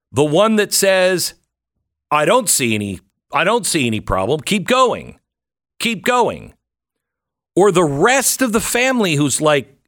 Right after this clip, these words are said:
"Uh, no, we're not gonna have anything left, Dad. I mean,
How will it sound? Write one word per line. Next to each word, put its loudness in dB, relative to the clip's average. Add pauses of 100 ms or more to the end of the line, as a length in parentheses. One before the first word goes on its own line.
(140)
"Uh, 4
no, -2
we're 2
not 0
gonna 0
have -2
anything 0
left, 0
Dad. -2 (140)
I -2
mean, -2